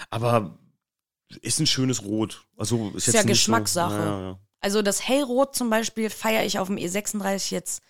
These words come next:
Speaker 2: oftmals gar nicht so.
Speaker 1: Echt?
Speaker 2: Jetzt,
Speaker 1: Ja, okay.
Speaker 2: ach nee, warte mal, der Clemens hat nicht Hellrot, der hat Emola,
Speaker 1: Imola,
Speaker 2: ne?
Speaker 1: Imola.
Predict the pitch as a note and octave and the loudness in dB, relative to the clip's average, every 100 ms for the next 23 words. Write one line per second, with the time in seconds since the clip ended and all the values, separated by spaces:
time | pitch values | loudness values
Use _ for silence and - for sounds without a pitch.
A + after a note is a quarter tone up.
0 | _ _ _ - A3+ - G3 F3 - - | _ _ _ -8 -8 -2 -2 0 -2 -2
1 | G3 B3 A#3 B3 C4+ E4 - _ _ - | 0 0 2 2 4 0 -6 _ _ -6
2 | B2 G3 G#2+ F#2 - G2 A2+ - - - | 0 0 0 -4 -4 -6 -8 -10 -8 -4
3 | F3+ A3 G3 G#3+ G3 E3+ E3+ G3+ G#3 F#3+ | 0 0 2 0 0 -2 -2 0 0 -2
4 | A3 - F3+ - G3 G#3+ G#3+ F#3 G3 G3 | -8 -8 -6 -4 -2 -4 -6 -6 -2 2
5 | G#3+ G#3 F3 E3 F3 A3 G2+ F#2 E2+ | 4 6 4 2 0 0 0 0 -4